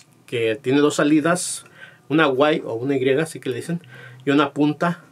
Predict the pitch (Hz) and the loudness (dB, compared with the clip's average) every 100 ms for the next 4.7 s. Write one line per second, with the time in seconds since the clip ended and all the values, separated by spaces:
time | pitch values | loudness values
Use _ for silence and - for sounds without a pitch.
0 | _ _ - 123 117 127 139 127 127 143 | _ _ -8 -6 -2 0 0 -2 -4 -6
1 | - 110 113 113 113 107 - 110 - 110 | -6 -12 -12 -12 -12 -14 -10 -12 -12 -16
2 | - - _ - - - - 127 - 143 | -18 -20 _ -20 -20 -20 -10 -10 -6 -2
3 | 156 151 143 123 143 147 151 139 127 123 | 2 2 0 -4 2 4 4 4 2 0
4 | - 123 - 165 185 175 | 0 -4 -2 2 2 2